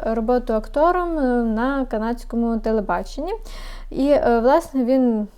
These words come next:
ну, працював, пра-, працював, працював, в рекламах різних, е, знімався.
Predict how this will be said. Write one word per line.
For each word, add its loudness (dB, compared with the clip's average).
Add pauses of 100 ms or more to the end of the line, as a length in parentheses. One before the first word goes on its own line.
(240)
ну, -4
працював, -2
пра-, 0
працював, -2
працював, 0
в -4
рекламах -4
різних, -2
е, 0
знімався. 0